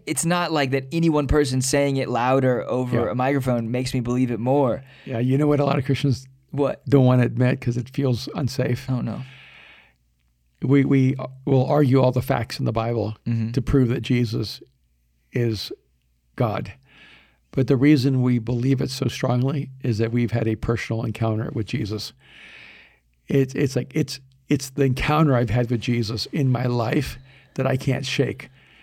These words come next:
Speaker 2: And everything else is just information that helps validate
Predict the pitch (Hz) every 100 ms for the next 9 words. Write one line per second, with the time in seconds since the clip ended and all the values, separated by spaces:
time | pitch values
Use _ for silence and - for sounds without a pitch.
0 | _ _ _ _ _ _ - 135 117 165
1 | 160 156 139 131 135 135 131 139 131 139
2 | 131 123 123 131 135 120 104 127 131 117
3 | 131 131 135 131 120 120